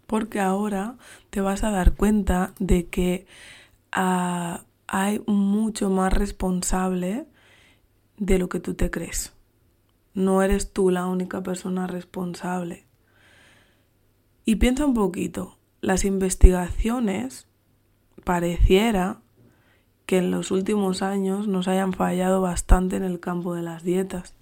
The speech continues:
la nutrición y el bajar de peso. Porque si lo que nos han enseñado durante tantos años funcionara, no estaríamos viviendo la peor crisis de obesidad de la historia de la humanidad.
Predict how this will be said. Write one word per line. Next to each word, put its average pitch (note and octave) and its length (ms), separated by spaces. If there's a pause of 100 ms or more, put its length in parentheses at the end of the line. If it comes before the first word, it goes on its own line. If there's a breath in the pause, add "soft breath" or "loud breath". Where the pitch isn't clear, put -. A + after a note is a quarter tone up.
(840 soft breath)
la F#3 120
nutrición F#3 920
y F3+ 140
el F3+ 80
bajar F3+ 340
de F3 100
peso. F3+ 420 (800 loud breath)
Porque G3+ 720 (500)
si - 180
lo G3 140
que G3 100
nos G3 160
han G#3 120
enseñado A#3 580
durante F#3 380
tantos G3+ 440
años G3+ 320
funcionara, F3+ 800 (600 loud breath)
no G3+ 80
estaríamos G#3 580
viviendo G3 460
la F#3+ 160
peor F#3+ 360
crisis G3 340
de F#3+ 100
obesidad F3+ 460
de F#3 120
la F3+ 80
historia F3+ 420
de F3 80
la E3+ 80
humanidad. E3 560